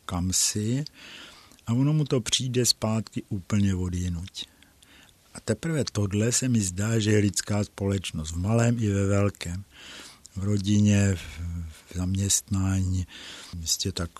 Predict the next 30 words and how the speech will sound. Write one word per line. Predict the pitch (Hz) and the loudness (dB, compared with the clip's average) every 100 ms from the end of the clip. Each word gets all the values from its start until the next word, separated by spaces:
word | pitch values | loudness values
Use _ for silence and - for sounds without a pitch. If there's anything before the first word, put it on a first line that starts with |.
| - | -12
normálně | 85 87 87 90 95 95 92 - | -6 -4 -4 -2 0 2 0 0
to | 101 92 87 - 110 | -2 -2 -4 -8 -8
takhle | 90 - 98 98 90 - | -8 -2 0 0 -2 -4
pateticky | 92 - 92 95 - - | -4 -4 -4 -4 -2 -2
bychom | 95 95 107 98 | 0 0 0 2
neřekli, | 98 95 107 - 92 76 | 4 4 2 0 -6 -6
ale | - 104 101 101 - | -4 -2 -2 -2 -10
když | - - | -8 -4
si | 160 - _ _ - | -4 -8 _ _ -8
na | 147 | -6
to | - 156 | -6 -6
člověk | - 156 | -4 0
dá | 120 98 | 0 0
pozor, | - 123 143 139 | 0 0 0 0
tak | 127 101 | 0 2
zjistí, | 92 104 - 113 | 4 2 2 2
že | 110 | 2
to | 95 101 | 2 0
tak | 98 | 2
je. | 95 87 76 - - - - - - - - _ | 0 -2 -4 -12 -20 -18 -18 -18 -20 -20 -20 _
Že | - 98 98 127 139 120 113 98 | -8 -4 -4 -6 -12 -14 -12 -12
ty | - 92 90 90 | -6 -4 -4 -4
investice, | 101 101 113 110 - 113 - - 127 139 143 - - - | 0 4 4 4 4 4 4 4 6 6 2 -2 -16 -12
to, | 101 | -6
co | - 98 | -2 -2
člověk | - 104 95 | 2 2 4
do | 98 | 4
něčeho | 101 95 101 98 | 4 4 4 4
musí | 98 - - | 6 4 4
vložit, | 85 92 92 90 107 127 127 | 2 0 -2 0 2 2 0